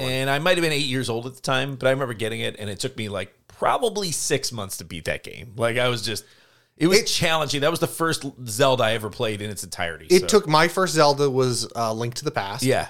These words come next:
Speaker 1: And it took me about a year.
Speaker 2: Yeah, yeah. So they, they, they're tough games if you're new to the franchise.
Speaker 1: And you didn't have guides or the internet back
Speaker 2: And you
Speaker 1: then.
Speaker 2: didn't play Zelda one or two, which if you played Zelda one or two at that point, you'd already be a master because those games were
Speaker 1: <laughs> Yeah.
Speaker 2: brutally difficult.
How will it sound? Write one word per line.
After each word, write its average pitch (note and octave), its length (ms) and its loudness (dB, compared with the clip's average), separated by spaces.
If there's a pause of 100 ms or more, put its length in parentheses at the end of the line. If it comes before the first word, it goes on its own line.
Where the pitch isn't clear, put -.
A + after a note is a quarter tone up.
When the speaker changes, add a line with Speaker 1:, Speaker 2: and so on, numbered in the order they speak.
Speaker 1:
And B2+ 120 -2
it C3 120 0
took C#3 160 -2
me A#2+ 100 -4
about F2 220 -8
a - 40 -20
year. - 220 -20
Speaker 2:
Yeah, B2+ 180 4
yeah. F2 180 -2 (120)
So C3 240 0
they, C3+ 160 0
they, D3 160 0
they're D3 180 -4
tough - 320 0
games B2 320 -6
if G2 120 -12
you're G#2 100 -8
new G2+ 140 -8
to F#2 40 -12
the - 80 -14
franchise. - 600 -8
Speaker 1:
And E3 200 4
you D3 80 0
didn't C#3 140 2
have B2 180 2
guides A#2 380 2
or A#2+ 60 -4
the A2+ 160 -4
internet G#2+ 340 -4
back - 120 -2
Speaker 2:
And F#3 180 2
you F3 80 0
Speaker 1:
then. E3 80 2
Speaker 2:
didn't C#3 140 -8
play C#3+ 220 2
Zelda C3 320 0
one A#2 200 -6
or G#2+ 80 -6
two, C3 260 -2
which A2 220 -6
if C#3 160 -2
you A2 40 -8
played F3 200 2
Zelda E3 180 4
one D3 160 -4
or A#2+ 60 -8
two C#3+ 160 -6
at D3 60 -6
that D3 140 2
point, D#3 180 -6
you'd A#2 100 -2
already A2+ 160 -2
be G2+ 80 -8
a F2+ 60 -8
master - 600 -8
because G2+ 240 -4
those A2+ 160 -4
games A#2 220 -4
were F3+ 100 -6
Speaker 1:
<laughs> - 40 -18
Yeah. D#3 240 2
Speaker 2:
brutally C3 340 -2
difficult. F2+ 500 -8